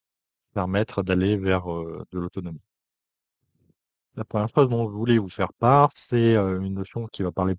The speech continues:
peu d'insécurité. Euh, j'ai fait ça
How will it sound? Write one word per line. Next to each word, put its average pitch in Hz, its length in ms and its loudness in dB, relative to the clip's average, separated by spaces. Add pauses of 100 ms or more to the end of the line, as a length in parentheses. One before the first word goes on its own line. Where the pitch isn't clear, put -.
peu 110 120 -2
d'insécurité. 95 1300 -2 (840)
Euh, 90 560 0 (800)
j'ai 98 240 -10 (180)
fait 110 120 -2
ça 139 720 4